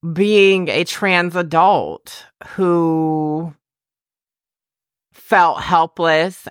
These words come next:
and like I hadn't done enough to improve conditions for her.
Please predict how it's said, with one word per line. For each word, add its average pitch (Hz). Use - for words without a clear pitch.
and 147
like 156
I 165
hadn't 165
done 160
enough 156
to 143
improve 143
conditions 143
for 123
her. 71